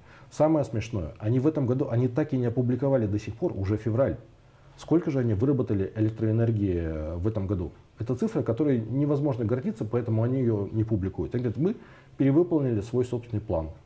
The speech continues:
Ну, а план был составлен с понижением, естественно. То есть, ну вот, вот это к вопросу, опять же, взаимодействия с обществом,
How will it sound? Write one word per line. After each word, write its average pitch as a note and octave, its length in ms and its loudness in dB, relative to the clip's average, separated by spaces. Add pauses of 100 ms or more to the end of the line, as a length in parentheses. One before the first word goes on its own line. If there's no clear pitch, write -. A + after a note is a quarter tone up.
(320)
Ну, A#2+ 180 2
а G#2 40 4
план C#3 300 2
был C3 100 0
составлен A2+ 440 0
с - 40 -10
понижением, E2 600 -4
естественно. - 520 -8 (580)
То B2+ 80 4
есть, B2+ 260 0
ну D3+ 140 4
вот, D#3+ 220 2
вот B2+ 160 0 (500)
это B2+ 220 -2
к - 80 -4
вопросу, B2+ 500 2
опять A2+ 260 4
же, F#2+ 100 -2
взаимодействия A2 640 0
с - 80 -2
обществом, C3 560 -2